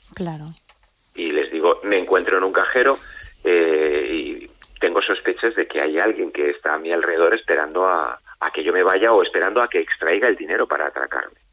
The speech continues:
Speaker 2: Porque ya no solo estamos hablando de el robo del dinero
Speaker 1: Mm.
Speaker 2: mediante la, el, el, la adición de elementos en un cajero automático o mediante el hurto, una vez hemos sacado el hurto, pues como he dicho antes, no por engaño al descuido,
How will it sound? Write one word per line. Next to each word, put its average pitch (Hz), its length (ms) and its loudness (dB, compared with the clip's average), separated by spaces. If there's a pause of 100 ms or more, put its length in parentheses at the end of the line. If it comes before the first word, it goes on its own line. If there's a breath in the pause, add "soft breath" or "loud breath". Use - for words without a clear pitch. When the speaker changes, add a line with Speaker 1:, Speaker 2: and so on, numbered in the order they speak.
(560 loud breath)
Speaker 2:
Porque 85 220 -2
ya 90 100 6
no 117 100 0
solo 107 300 2 (300 loud breath)
estamos 95 380 -2
hablando 90 400 2
de 78 280 2 (200)
el 87 180 4
robo 107 280 6
del 92 160 4
dinero 90 380 4
Speaker 1:
Mm. 92 40 -8
Speaker 2:
mediante 92 720 2 (400 loud breath)
la, 85 560 2
el, 82 200 2 (260)
el, 78 520 -2
la 82 120 2
adición 87 520 2
de 87 100 8
elementos 85 640 0
en 82 100 -2
un 85 60 -4
cajero 82 340 0
automático 90 640 -2 (360 loud breath)
o 90 280 6
mediante 85 800 -2
el 85 220 -2
hurto, 95 340 2
una 85 160 0
vez 85 220 2
hemos 76 200 -8
sacado 80 400 -2 (320 loud breath)
el 82 140 0
hurto, 98 320 2 (220)
pues - 180 -2
como 78 180 -6
he 80 80 -4
dicho 76 240 -4
antes, 78 300 -2
no 82 120 -2
por 82 140 2
engaño 92 340 0
al 85 140 4
descuido, 90 460 0